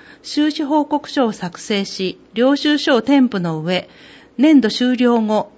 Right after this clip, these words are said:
議長に提出しなければなりません。年間の交付額を上回った分は、議員の個人負担となり、残金が生じた場合は、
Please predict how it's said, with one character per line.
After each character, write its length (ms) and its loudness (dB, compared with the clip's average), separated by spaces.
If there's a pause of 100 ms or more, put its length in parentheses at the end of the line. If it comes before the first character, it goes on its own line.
議 100 -8
長 220 2
に 140 4
提 240 -2
出 200 -10
し 140 -6
な 120 0
け 120 -2
れ 80 -4
ば 100 -8
な 120 -6
り 120 -8
ま 140 -6
せ 180 -8
ん。 100 -10 (380)
年 240 4
間 240 4
の 100 2
交 240 2
付 140 -4
額 260 0
を 140 0
上 160 0
回 200 4
っ 100 -8
た 100 -4
分 240 -2
は、 220 -8 (380)
議 120 2
員 220 6
の 100 -2
個 140 -2
人 240 4
負 100 -10
担 200 0
と 120 -8
な 180 -4
り、 200 -10 (360)
残 280 6
金 200 0
が 120 -4
生 220 0
じ 120 -18
た 100 0
場 180 0
合 160 0
は、 200 -4